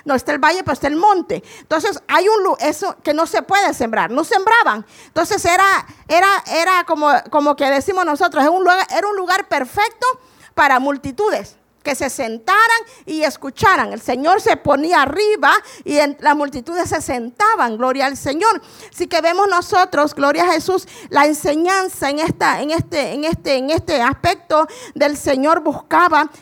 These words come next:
que el pueblo se sentara, pero dice acá, vámonos al versículo,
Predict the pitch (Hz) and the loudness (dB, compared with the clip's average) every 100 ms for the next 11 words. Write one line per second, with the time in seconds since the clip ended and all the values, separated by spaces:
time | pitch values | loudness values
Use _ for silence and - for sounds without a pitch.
0 | _ 294 269 - 285 311 330 302 302 285 | _ -2 -2 -2 0 2 2 0 -2 -2
1 | 262 247 226 247 330 240 - - 381 - | -4 -6 -6 0 2 2 0 0 2 0
2 | 185 - _ _ _ _ _ _ _ _ | -2 -10 _ _ _ _ _ _ _ _
3 | _ _ _ _ _ 269 320 415 - 330 | _ _ _ _ _ -6 -2 0 0 2
4 | 262 - - 262 320 339 285 262 262 - | 0 -2 -2 0 2 2 2 0 -2 -2
5 | 339 302 240 | 0 2 2